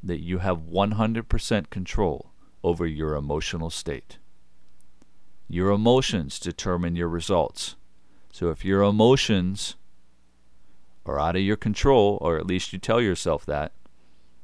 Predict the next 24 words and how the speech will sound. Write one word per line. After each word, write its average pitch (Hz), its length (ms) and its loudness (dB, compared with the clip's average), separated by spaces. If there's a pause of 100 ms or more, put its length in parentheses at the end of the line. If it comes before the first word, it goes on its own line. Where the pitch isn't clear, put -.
(120)
then 78 160 -6 (100)
who 113 240 0
the 107 80 0
hell 101 220 2
knows 95 340 2
what 78 120 -4
kind 82 180 0
of 78 100 -2
results 80 380 0
you're 85 100 -4
gonna 80 180 -4
get. 73 260 -6 (760)
So - 140 -12
what 78 260 -4
you 98 80 -2
gotta 107 240 6
do 135 360 4 (960)
is 82 260 -6
learn 87 640 2 (140)
how 98 420 4
to - 160 -6
control 87 420 -2
your 80 200 -2
emotions. 76 680 -6